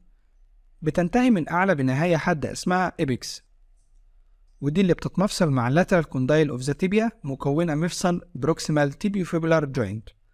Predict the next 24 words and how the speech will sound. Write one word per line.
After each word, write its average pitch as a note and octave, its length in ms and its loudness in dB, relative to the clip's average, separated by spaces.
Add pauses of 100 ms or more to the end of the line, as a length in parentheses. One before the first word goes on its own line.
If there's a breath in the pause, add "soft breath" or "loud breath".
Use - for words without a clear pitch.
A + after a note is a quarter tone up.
(1160)
والنهاية C3 340 4
البعيدة B2+ 460 -2
للفيبولا F#3 680 0 (640)
بتكون A3+ 500 0 (120)
الجزء D#3+ 420 -4
البارز D#3+ 400 0
واللي C3 260 -4
اسمه E3+ 340 -6
lateral D#3+ 440 0
ماليولس، C3+ 600 -2 (1500)
وبيتمفصل C#3 640 0
مع B2 160 0
التيلس G3 400 2
في - 80 -4
منطقة C#3+ 360 0 (100)
الكاحل. - 440 -4 (3000)
السطح C4 280 -2
المفصلي G3 480 2
الخلفي B2 560 0
عبارة D#3 260 0
عن C3+ 180 -2
توجيف D3+ 280 -4
صغير D3 480 0
اسمه A2+ 320 -4